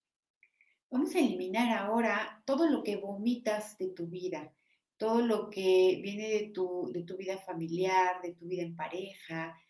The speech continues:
de ti como madre, de ti como profesionista, como empleada, ¿no? Eh, todo lo que viene en cuanto también a tu propia situación social, ¿no? Los amigos que tienes, cómo te relacionas con esas personas, los vecinos, etcétera.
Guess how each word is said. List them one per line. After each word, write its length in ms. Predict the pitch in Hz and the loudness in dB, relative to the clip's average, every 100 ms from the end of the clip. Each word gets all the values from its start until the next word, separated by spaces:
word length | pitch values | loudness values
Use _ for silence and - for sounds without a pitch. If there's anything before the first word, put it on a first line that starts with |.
| _ _ | _ _
de 180 | 180 180 | -6 -6
ti 180 | 180 - | -8 -10
como 380 | 202 170 156 | -6 -4 -4
madre, 520 | 160 190 214 220 208 175 | -2 0 2 0 0 -2
de 200 | 175 - | -4 -6
ti 140 | 196 | -14
como 260 | - 190 185 | -12 -10 -6
profesionista, 1160 | 170 165 165 - 160 156 190 220 226 - 185 175 | -4 -4 -6 -10 -10 -6 -6 -4 -6 -4 -6 -6
como 180 | 160 | -8
empleada, 760 | 147 - 190 208 214 208 190 175 | -8 -8 -6 -2 -2 -2 -4 -4
¿no? 260 | 175 247 - _ _ _ _ | -4 -6 -8 _ _ _ _
Eh, 560 | 180 190 190 185 170 - | 2 4 6 4 0 -2
todo 200 | 190 196 | -2 -2
lo 160 | 190 | -4
que 100 | 185 | -2
viene 520 | 185 185 196 - - _ - | 0 0 -2 -6 -12 _ -10
en 200 | 175 - | -8 -2
cuanto 520 | 180 170 170 180 175 | 0 0 -2 -4 -4
también 480 | 175 180 180 190 190 | -6 -4 -2 -2 -4
a 140 | 180 175 | -6 -6
tu 140 | 185 | -8
propia 300 | 190 190 214 | -8 -8 -6
situación 580 | 214 208 170 170 180 175 | -8 -8 -8 -8 -10 -12
social, 600 | 175 170 - 185 170 165 | -14 -14 -6 -4 -2 -4
¿no? 260 | 160 220 - _ _ _ | -6 -8 -10 _ _ _
Los 200 | 185 180 | -4 -2
amigos 400 | 185 185 175 170 | -2 -2 -4 -6
que 120 | 170 | -10
tienes, 500 | 165 226 233 202 - | -8 -2 -2 -2 -10
cómo 160 | - - | -16 -12
te 100 | 180 | -8
relacionas 560 | 165 160 - 170 170 | -6 -8 -8 -8 -8
con 160 | 170 165 | -10 -16
esas 200 | - - | -20 -20
personas, 600 | - 180 - 196 196 170 | -20 -20 -14 -12 -10 -12
los 180 | 160 _ | -14 _
vecinos, 500 | 170 170 180 170 170 | -14 -14 -10 -10 -10
etcétera. 400 | - - - | -14 -20 -20